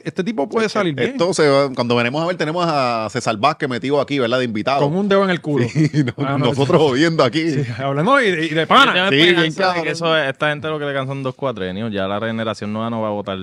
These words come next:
Speaker 3: cristiano ni pa' Dios.
Speaker 1: Es que la generación
Speaker 3: Literalmente
Speaker 1: nueva,
Speaker 3: ni pa' Dios,
Speaker 1: yo,
Speaker 3: ni pa'
Speaker 1: yo,
Speaker 3: Dios.
Speaker 1: es que, es que yo pienso que en el área metropolitana se subestima a los viejos, cabrón. O sea, eh,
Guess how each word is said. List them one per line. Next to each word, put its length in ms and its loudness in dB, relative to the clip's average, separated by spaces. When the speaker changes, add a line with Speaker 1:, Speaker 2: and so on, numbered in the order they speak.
Speaker 3:
cristiano 480 -10
ni 100 -10
pa' 160 -12
Dios. 220 -14
Speaker 1:
Es 100 -6
que 160 -4
la 100 0
generación 520 -2
Speaker 3:
Literalmente 320 -2
Speaker 1:
nueva, 680 2
Speaker 3:
ni 80 -20
pa' 80 -20
Dios, 0 -
Speaker 1:
yo, 200 -4
Speaker 3:
ni 40 -12
pa' 140 -4
Speaker 1:
yo, 80 -2
Speaker 3:
Dios. 120 -10
Speaker 1:
es 100 -4
que, 220 -2
es 100 -2
que 300 0
yo 180 0
pienso 380 2
que 520 0
en 120 -4
el 100 -2
área 180 0
metropolitana 680 2
se 160 -2
subestima 1000 0
a 360 -2
los 200 -2
viejos, 420 0
cabrón. 520 -6
O 100 -20
sea, 180 -4
eh, 300 -4